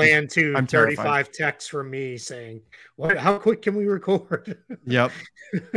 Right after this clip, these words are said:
Speaker 2: That
Speaker 1: And I'm gonna
Speaker 2: would
Speaker 1: be
Speaker 2: be
Speaker 1: like,
Speaker 2: awesome.
Speaker 1: "Okay, how
Speaker 2: Yeah.
Speaker 1: quickly can I get an Uber and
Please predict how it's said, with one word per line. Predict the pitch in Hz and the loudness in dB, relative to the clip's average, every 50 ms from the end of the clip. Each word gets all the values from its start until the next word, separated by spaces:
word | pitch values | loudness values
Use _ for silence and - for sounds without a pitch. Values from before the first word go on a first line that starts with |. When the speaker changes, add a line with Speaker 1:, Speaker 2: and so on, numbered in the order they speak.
| - - | -2 0
Speaker 2:
That | 135 127 131 143 151 | 0 0 0 4 4
Speaker 1:
And | |
I'm | 139 139 139 | 4 4 6
gonna | 147 151 | 4 4
Speaker 2:
would | 139 | 4
Speaker 1:
be | 151 143 | 4 4
Speaker 2:
be | |
Speaker 1:
like, | 139 131 139 | 4 4 4
Speaker 2:
awesome. | 151 147 151 | 2 0 0
Speaker 1:
"Okay, | 143 131 117 | 0 -2 0
how | 113 131 151 | 2 4 4
Speaker 2:
Yeah. | 202 202 | 2 2
Speaker 1:
quickly | - 233 226 - - 214 220 196 | 0 -2 -2 -2 -4 -6 -6 -4
can | - 175 | -2 -2
I | 147 143 | -2 0
get | 135 147 170 185 | 0 0 0 0
an | |
Uber | 185 180 170 160 170 170 170 170 123 | 0 0 0 0 0 0 -2 -2 0
and | 143 147 139 139 139 139 135 131 123 120 | 0 2 2 2 0 -2 -4 -8 -10 -12